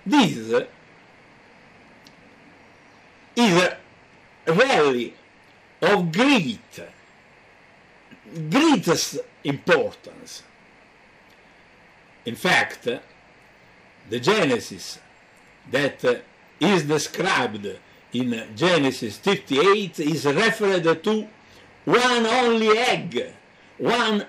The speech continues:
only maternal egg that was fertilized by one only embryo. This egg,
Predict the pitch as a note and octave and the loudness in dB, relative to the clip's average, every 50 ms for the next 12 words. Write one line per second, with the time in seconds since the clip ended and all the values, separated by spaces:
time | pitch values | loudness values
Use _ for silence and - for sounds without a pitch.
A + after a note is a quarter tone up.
0 | - - A#3+ B3 A#3+ A#3+ A#3+ A#3+ A#3 A3+ G#3 F#3+ F#3+ F3+ - - B3+ C4+ C4 B3 | -2 0 2 4 4 4 4 2 0 0 0 0 -2 -2 0 2 2 4 4 4
1 | A#3 A3 G#3 G3+ G3 F#3 G3 G#3 A3 C4 C4+ C4 A#3+ A3 G3 G#3 A#3+ A3 E3+ D#3+ | 4 2 2 0 2 0 0 0 0 2 2 2 0 0 0 2 2 2 2 2
2 | - B3 A#3+ - A#3 A3 B3+ C#4 B3+ C4 - - A3+ A3 - - - D4 C#4 B3 | 0 0 0 0 0 0 2 2 0 0 2 2 2 2 2 -2 -4 0 0 0
3 | G3+ E3+ F#3 F3 D3+ D#3 F3 G#3+ A#3+ A3 G#3 F#3+ A#3 A#3+ B3 G#3+ A3+ B3+ B3 A#3+ | 0 2 0 0 0 -2 -2 0 2 2 2 2 0 0 0 0 0 2 2 2
4 | A#3 A3+ A3+ A3 - - - - C4+ C#4 A#3 F#3 D3 C3 A#2+ G2+ F2 F2 - - | 2 0 -2 -4 -6 -10 -8 -4 0 0 2 2 2 0 -2 -2 -6 -10 -14 -20
5 | - - _ _ _ _ _ _ - - _ _ _ _ _ - _ _ _ - | -20 -20 _ _ _ _ _ _ -20 -20 _ _ _ _ _ -20 _ _ _ -20
6 | - - - - - - D3+ C4 C#4 G3+ G3+ - - - D#2+ E2 E2+ G2 A2 D3 | -20 -20 -20 -20 -12 -4 0 0 2 2 2 0 0 -4 -10 -14 -10 -6 -6 -6